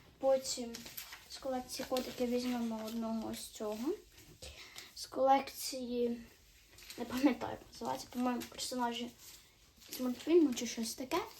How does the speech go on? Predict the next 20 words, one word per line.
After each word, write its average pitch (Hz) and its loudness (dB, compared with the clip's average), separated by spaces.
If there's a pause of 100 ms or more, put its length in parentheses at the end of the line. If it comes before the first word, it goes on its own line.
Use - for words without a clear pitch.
(580)
Ми 277 0
візьмемо, 254 -2 (1400)
давайте, 233 -2 (520)
Пеппу 269 2 (120)
і 240 -2 (580)
Міньйона. 214 0 (720)
А 233 -6
цих 285 -2
двох 254 2
залишимо 247 0
на 240 2
наступну 247 -4
частину. - -8 (720)
Далі 285 8 (100)
із 240 -2
цих 277 0
двох 262 -6
колекцій - -6
ми 311 0
візьмемо, 285 2